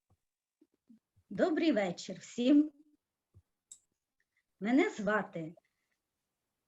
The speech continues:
Людмила Виногородська, мій спонсор, е, Паламарчук Алла Васильівна,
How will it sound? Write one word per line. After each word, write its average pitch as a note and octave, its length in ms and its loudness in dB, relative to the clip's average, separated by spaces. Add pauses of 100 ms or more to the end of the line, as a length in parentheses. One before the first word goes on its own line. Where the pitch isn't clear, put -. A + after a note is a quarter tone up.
(220)
Людмила A#3 520 2
Виногородська, G#3+ 1040 -2 (320)
мій D#4 180 6
спонсор, - 720 0 (1040)
е, F3 220 -12
Паламарчук B3+ 800 -2
Алла G#3+ 220 2
Васильівна, B3 920 -2